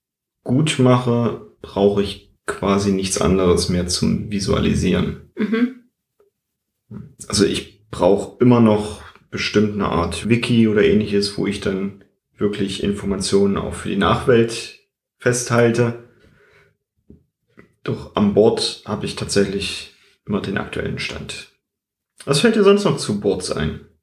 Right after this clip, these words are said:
Speaker 2: Also für mich käme es jetzt noch auf diese Rahmenbedingungen von Boards an. Wo sollte dieses Board am besten sein?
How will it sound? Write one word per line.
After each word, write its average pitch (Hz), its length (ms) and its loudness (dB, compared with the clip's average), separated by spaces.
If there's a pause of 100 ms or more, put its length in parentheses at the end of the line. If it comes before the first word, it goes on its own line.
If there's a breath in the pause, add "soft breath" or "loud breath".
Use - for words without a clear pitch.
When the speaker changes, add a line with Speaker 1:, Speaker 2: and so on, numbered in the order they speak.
(540)
Speaker 2:
Also 202 240 4
für 214 180 -2
mich 240 420 2 (260)
käme 208 280 2
es 208 140 0
jetzt 196 160 -6
noch 196 140 0
auf 185 120 -2
diese 185 340 -2
Rahmenbedingungen 196 840 2
von 185 220 -4
Boards - 420 -6
an. 180 260 -6 (1400 loud breath)
Wo 214 480 6
sollte 190 320 2
dieses 180 320 0
Board 185 220 0
am 185 160 -2
besten 180 360 -2
sein? 262 540 4